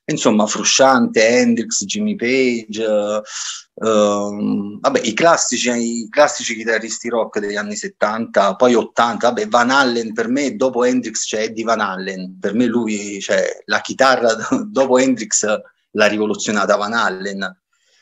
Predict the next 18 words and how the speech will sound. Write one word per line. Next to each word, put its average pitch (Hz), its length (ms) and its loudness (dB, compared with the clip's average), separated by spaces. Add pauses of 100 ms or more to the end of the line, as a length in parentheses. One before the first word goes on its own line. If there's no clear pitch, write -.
(920)
Poi 160 180 6
guarda, 135 280 6
ce 127 100 0
ne 127 80 4
sono 135 240 2
tantissimi 127 680 0
che 107 80 -6
mi 113 120 -4
piacciono, 104 960 -4
che 113 420 2
adesso 127 720 0
non 117 160 -4
mi 123 120 0
vengono 104 360 -4
in 104 80 -6
mente 104 280 -8
tutti - 320 -12
quanti - 520 -10